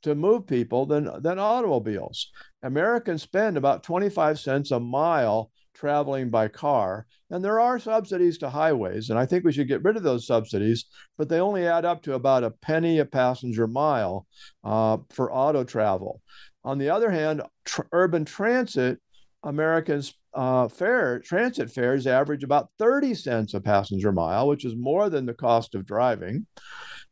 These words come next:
And, uh, the subsidies add, uh, added up before the pandemic to more than a dollar a passenger mile. Now that, uh, the, in the midst of the pandemic, it was more than two dollars a passenger mile. So we've got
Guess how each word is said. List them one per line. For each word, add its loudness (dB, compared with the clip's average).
And, 0
uh, 0
the 0
subsidies -2
add, 0
uh, 2
added 0
up 2
before -2
the -2
pandemic 0
to -4
more 2
than -2
a -2
dollar 0
a -2
passenger -2
mile. 0
Now 2
that, 0
uh, 2
the, 6
in 4
the -4
midst 2
of 0
the 2
pandemic, 2
it -2
was 0
more 2
than 0
two 0
dollars 0
a -6
passenger 2
mile. 2
So -2
we've 2
got -2